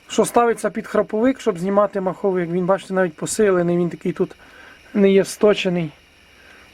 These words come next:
Взагалі грубий такий, дуже хороша якість. І храповиком в маховик вкручуєш руками, потім ключом і випресовується маховик. О, дивіться, це є пружинки, підсальники, хай будуть собі.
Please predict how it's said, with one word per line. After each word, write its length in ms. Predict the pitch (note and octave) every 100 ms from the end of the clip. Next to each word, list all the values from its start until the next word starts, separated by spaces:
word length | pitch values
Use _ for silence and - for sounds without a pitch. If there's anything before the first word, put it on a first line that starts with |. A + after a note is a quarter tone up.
| - - F#3
Взагалі 560 | D#3+ F3+ E3 F#3 F3+
грубий 460 | F3 C#3 F#3 E3+ D#3+
такий, 280 | - - E3
дуже 280 | F#3 E3
хороша 500 | D3+ - F#3 E3+ -
якість. 500 | G3 F3 D#3 E3+ - - - - - - - -
І 100 | C#4+
храповиком 600 | - A3 G#3+ G#3 G3+ A#3+
в 140 | G3
маховик 440 | G3+ G3 - G#3+ G3
вкручуєш 460 | - A3+ - A3
руками, 400 | F#3+ G3+ A#3 B3+
потім 300 | G#3 A3 G#3+
ключом 480 | G3 G#3 G3+ B3+ C4 B3
і 140 | G#3
випресовується 840 | G3+ F#3+ F#3 - A3+ A3 F#3+ -
маховик. 440 | F#3+ F3 G3+ F3 D#3 - - - - - - - - -
О, 140 | F#3+ F3+
дивіться, 340 | F#3 E3+ F#3
це 200 | F3+ A#3+
є 80 | A#3
пружинки, 500 | - F#3 G3 G3 G#3+
підсальники, 760 | G#3 - G3 F3+ F#3+ F#3 A#3
хай 180 | G3+ G3+
будуть 360 | E3+ E3+ F3+ -
собі. 320 | - A3 B3